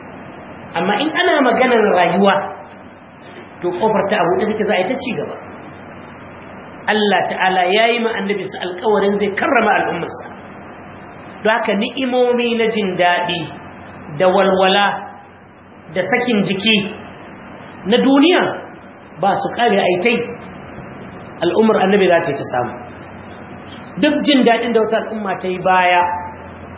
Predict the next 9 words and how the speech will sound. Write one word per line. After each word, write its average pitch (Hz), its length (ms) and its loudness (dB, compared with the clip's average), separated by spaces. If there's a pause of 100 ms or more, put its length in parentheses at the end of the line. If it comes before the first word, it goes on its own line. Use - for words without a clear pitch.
zamanin 196 460 2
annabi 185 340 -2
Sulaiman, 180 500 0 (560)
zamanin 202 440 2
annabi 196 320 0
Dawud, 185 480 4 (360)
zamanin 208 440 4
annabi 196 340 4
Musa, 233 440 6